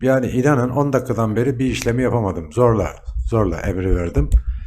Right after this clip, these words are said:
Yani inanın, e, o zamanlar ben işlem yaparken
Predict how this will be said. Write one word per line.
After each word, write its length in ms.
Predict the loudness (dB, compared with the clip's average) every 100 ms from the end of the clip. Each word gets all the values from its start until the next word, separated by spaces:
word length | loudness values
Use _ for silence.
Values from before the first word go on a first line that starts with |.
| -12 -14 -10 -2
Yani 460 | 0 2 0 0
inanın, 600 | 0 4 4 2 -2 -8 -20 _ _ _ _ _ _
e, 420 | -10 -4 -2 0
o 180 | 2 2
zamanlar 560 | 4 4 4 2 2 0
ben 180 | 0 0
işlem 300 | -2 0 0
yaparken 520 | 2 2 2 0